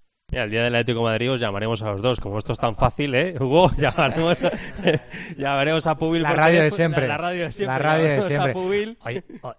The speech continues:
Speaker 2: oye, eres muy buen amigo también de Andrés, de Andrés García. Eh, no sé si le has mandado un mensaje y le has dicho, "Oye, Andrés, que si tienes mucho frío allí en Birmingham y que, que te venga para acá".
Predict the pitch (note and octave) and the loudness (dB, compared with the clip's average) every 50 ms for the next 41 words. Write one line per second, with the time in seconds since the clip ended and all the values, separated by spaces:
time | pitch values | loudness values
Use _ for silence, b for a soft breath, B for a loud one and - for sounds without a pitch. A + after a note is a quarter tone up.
0 | - B2 A#2+ A#2+ C#3 C#3 A#2 A2 A2 - A#2+ A#2+ A#2 A2+ A2+ A2 A#2 A2 G#2 G#2 | -12 -10 -6 -4 -4 -4 -4 -4 -6 -6 -4 -4 -2 -2 -2 -2 -4 -4 -4 -4
1 | G#2 G#2+ A2 G#2 A2 G2+ G#2 G#2 A2 A#2 G#2 F#2 G2 A2+ B2+ - - - _ - | -6 -6 -6 -4 -4 -4 -4 -4 -4 -6 -6 -6 -6 -8 -8 -10 -12 -18 _ -12
2 | G#2 G#2 G2+ G2 G2 F#2+ F#2 F#2+ G2 G2 G2+ G2 F#2+ - - A2 A#2+ B2+ A2+ - | -10 -8 -8 -6 -8 -8 -10 -10 -10 -8 -8 -10 -10 -8 -6 -4 -4 -4 -6 -8
3 | _ - - A2+ A2 G#2+ G#2+ G#2+ G#2 G2+ G2+ G2+ G2 G2 G2 F#2+ G2 G2+ G2 F#2 | _ -8 -6 -4 -2 -2 -2 -2 -2 -4 -4 -4 -6 -6 -6 -8 -8 -10 -10 -10
4 | G2 A2 A#2 A#2+ - C#3 - - C#3+ C#3 C#3 B2+ A#2+ C3 B2+ B2 B2 B2 B2 B2 | -8 -6 -4 -4 -4 -4 -2 -2 -2 0 0 0 0 -2 -2 -2 -2 -2 -2 -2
5 | A#2 - - B2+ A#2 - B2+ A#2 A#2 A2+ A#2 A2+ G#2 - A2+ G#2+ G#2 G#2 G#2+ A2+ | -4 -2 -2 -2 -2 -2 -4 -4 -4 -2 -4 -4 -6 -4 -4 -2 -2 -2 -2 -2
6 | A#2 G#2+ A2 A#2 A2+ G#2 - G#2+ G2 - - G2 - B2 C3 C3+ G2+ A2+ A2 - | -4 -4 -4 -6 -6 -6 -8 -12 -14 -12 -12 -12 -8 -6 -6 -6 -6 -8 -8 -8
7 | G#2+ F#2+ - G#2+ G#2+ G#2 G2+ G2+ G2 G2 G2 F#2+ F#2+ G2+ G2+ G#2+ G#2 G2 G2+ G2+ | -8 -8 -6 -4 -4 -4 -4 -6 -6 -6 -8 -8 -8 -8 -8 -8 -8 -6 -6 -8
8 | G2+ G2 G2 G2 F#2 - G#2 G2+ G2+ - - A2 G#2 - G2+ G2+ A2 A2+ A2+ G#2+ | -8 -8 -8 -8 -8 -6 -6 -6 -6 -6 -8 -8 -8 -6 -6 -4 -4 -4 -6 -6
9 | G2+ - - - - - | -10 -12 -16 -18 -20 -20